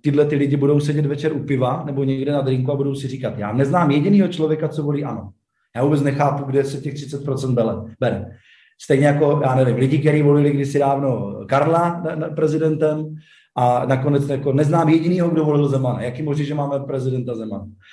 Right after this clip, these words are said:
A to jsou přesně ty bubliny, ty vrstvy, ta hustota té vody. A takže ty lidi budou mít podobný pohled na život, budou mít podobný názory, budou mít podobný stanoviska, budou mít podobný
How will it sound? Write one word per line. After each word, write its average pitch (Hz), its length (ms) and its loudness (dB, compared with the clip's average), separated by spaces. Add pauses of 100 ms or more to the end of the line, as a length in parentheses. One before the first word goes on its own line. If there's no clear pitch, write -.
(200)
A 101 60 -6
to 131 100 0
jsou 165 160 4
přesně 165 320 2
ty 170 120 4
bubliny, 147 460 4
ty 147 140 4
vrstvy, 147 680 2 (240)
ta 123 80 2
hustota 147 460 2
té 165 200 4
vody. 135 420 -2 (440)
A 135 60 -10
takže 139 260 0
ty 156 100 0
lidi 156 200 4
budou 156 260 2
mít 156 160 0
podobný 151 320 2
pohled 117 340 -2
na 156 100 -2
život, 160 360 0
budou 139 200 -2
mít 147 180 -2
podobný 123 340 -4
názory, 165 440 -2
budou 147 240 -2
mít 147 160 -2
podobný 143 300 -4
stanoviska, 160 600 -4
budou 139 200 -4
mít 139 180 -4
podobný 135 600 -4